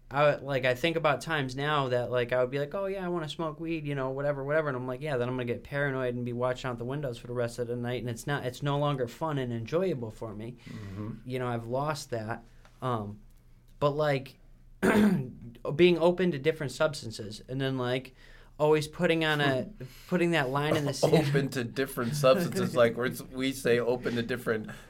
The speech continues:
Speaker 2: pathways of recovery. You were open to different substances to use.
Speaker 1: Mm-hmm.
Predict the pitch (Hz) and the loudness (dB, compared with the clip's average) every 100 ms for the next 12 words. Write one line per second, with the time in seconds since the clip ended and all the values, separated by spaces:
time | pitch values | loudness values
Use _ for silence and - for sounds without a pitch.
0 | - - 123 135 135 127 120 123 117 113 | -6 2 4 4 4 2 2 2 0 -2
1 | 110 120 127 139 139 120 131 123 107 117 | 4 4 4 0 0 0 0 0 0 0
2 | 120 127 120 120 120 113 120 120 110 107 | -2 -2 -2 -2 -4 -4 -4 0 -2 -2
3 | - - - - 135 123 120 127 120 117 | -10 -20 -16 0 4 4 2 -4 -2 -4
4 | 110 - 120 117 117 92 - - - 143 | -4 -6 -4 -2 -2 -2 -4 -12 -6 -4
5 | 139 | -4